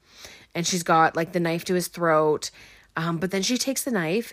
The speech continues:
and she slits her own arm. And then she stabs the knife. She, like, pushes the knife into her stigmata hole, into her wrists. It's so brutal. Um,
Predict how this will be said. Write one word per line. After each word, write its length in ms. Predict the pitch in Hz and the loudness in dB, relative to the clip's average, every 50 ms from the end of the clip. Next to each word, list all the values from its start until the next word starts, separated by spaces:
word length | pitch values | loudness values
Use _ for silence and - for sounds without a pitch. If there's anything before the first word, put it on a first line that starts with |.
| _ - | _ -6
and 100 | 180 180 | -4 -2
she 140 | - - 190 | -2 -2 0
slits 720 | - - - - - 196 170 170 185 214 - - - - - | 0 0 0 -2 -2 0 0 0 0 0 0 -4 -4 -4 -4
her 200 | - - 220 - _ | -6 -6 -6 -4 _
own 300 | - 175 170 165 170 170 - | -2 0 0 0 0 -2 -4
arm. 500 | - 147 151 147 151 156 160 190 240 302 349 - - - - - - - - - _ | -4 -8 -8 -4 -2 -2 -2 0 0 -2 -4 -6 -14 -18 -18 -18 -18 -18 -20 -6 _
And 160 | - 208 202 | 2 2 2
then 80 | 208 190 | 2 2
she 160 | 190 - - | 0 -2 -2
stabs 800 | - - - - - - - 214 196 220 240 262 294 285 285 285 | 0 0 0 0 0 -2 -4 -6 -6 -6 -4 -4 -6 -6 -4 -4
the 100 | - 294 | -2 -2
knife. 240 | 254 190 165 170 170 | 0 0 0 0 -2
She, 160 | - - 165 | -2 -6 -6
like, 180 | 143 - _ - | -8 -8 _ -14
pushes 340 | - - 202 - - 254 | -10 -10 -8 -6 -6 -6
the 100 | 247 - | -6 -4
knife 320 | 254 220 190 180 180 185 - | -2 -2 0 0 0 0 0
into 200 | - 180 175 170 | -2 -4 -2 -4
her 120 | 170 165 | -4 -2
stigmata 680 | 165 - - - 175 165 170 165 151 120 135 156 175 175 | -2 -2 -2 -2 -4 -4 -4 -4 -4 -2 -2 -2 -2 -2
hole, 400 | 180 202 214 226 247 277 269 - | -2 -2 -2 -2 -2 -4 -6 -6
into 280 | - 170 165 156 175 180 | -4 -4 -4 -2 -4 -2
her 140 | 196 190 180 | -2 -4 -4
wrists. 600 | - - 117 135 240 294 294 - - - - - - - - - - _ | -2 -4 -2 -2 -2 -2 -2 -6 -6 -8 -12 -12 -12 -20 -20 -20 -20 _
It's 260 | - 214 185 - - - - - | -8 -6 -4 -4 -4 -4 -2 -4
so 1000 | - - - - - - - 311 285 277 277 269 269 269 269 269 269 269 262 233 | -2 -2 -2 -2 -2 -2 0 0 0 2 0 0 0 0 0 2 0 0 -2 -4
brutal. 720 | - 196 175 151 143 127 123 120 110 107 120 147 196 208 - - - - - - _ _ | -6 -4 -2 -2 -2 0 -2 -2 -2 0 0 -2 -2 -4 -8 -18 -20 -20 -20 -20 _ _
Um, 500 | 175 170 170 165 165 160 165 160 160 - | 0 2 2 2 2 0 0 -2 -4 -6